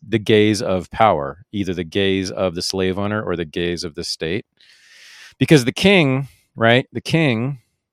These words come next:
and the slaveholder had limited means of surveillance, right? It was only, you know, individuals one-to-one looking at you.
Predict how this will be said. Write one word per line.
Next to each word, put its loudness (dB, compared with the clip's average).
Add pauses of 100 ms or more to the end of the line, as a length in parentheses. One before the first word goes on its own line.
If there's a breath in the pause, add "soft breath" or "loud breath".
(840)
and -2
the 0
slaveholder 2
had 0
limited -2
means -4
of -6
surveillance, -6
right? -6
It -10
was -6
only, -4
you -10
know, -6 (1300 soft breath)
individuals 0
one-to-one -4
looking -2
at -10
you. -12